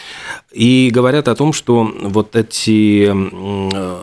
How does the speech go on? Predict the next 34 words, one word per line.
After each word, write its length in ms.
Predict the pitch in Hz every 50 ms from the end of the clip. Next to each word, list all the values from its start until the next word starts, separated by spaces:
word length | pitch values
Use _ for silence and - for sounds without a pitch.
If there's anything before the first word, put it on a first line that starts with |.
| 87 92 87 85 90 92
выброшенные 840 | 92 90 90 120 135 110 - 95 - - 101 92 92 90 90 90 90 87
из, 460 | - 90 95 92 85 - - - -
эм, 680 | 92 92 92 90 90 90 90 87 85 85 90 92 92
жерла 320 | 90 92 104 104 92 90 90
вулкана 500 | 85 92 101 104 - - 107 95 90 82
частицы 720 | - - 92 - - - 160 185 - - 139 120 107 87 - _ _ _ - - - _ -
пепла, 400 | 127 160 170 - 135 131 123 -
они 420 | - 92 95 98 104 113 127 139 139
очень, 460 | 127 113 113 - - 117 107 107 107 -
э, 300 | 95 98 104 104 104 107
оказали 320 | 95 - 104 95 107 104 101
большое 280 | 92 98 92 - 110 95
влияние 440 | 95 98 98 101 95 87 85 85
на 140 | 85 87 85
климат, 420 | - - 127 147 160 151 127 - -
и 60 | 80
действительно 460 | 76 78 - - 113 110 - 92 82
там 480 | 78 82 80 85 85 92 95 87 87 98
не 140 | 98 104
только 280 | 101 127 117 98 - 92
в 80 | 85 85
Исландии, 440 | - - 113 120 127 131 117 104
но 160 | 95 90 90 87
и 20 | 85
по 100 | 80 87
всему 280 | - - - 87 87 87
миру 260 | 92 107 127 123 110
это 140 | 92 - -
все 160 | - - 87
наблюдали. 580 | 80 80 78 80 90 92 120 143 170 156 117 - - - - - - -
Как 180 | - 139 139
сейчас, 320 | - - - - 127 127 -
кстати, 400 | - - - 107 110 107 - 123
и, 300 | 117 - 107 104 120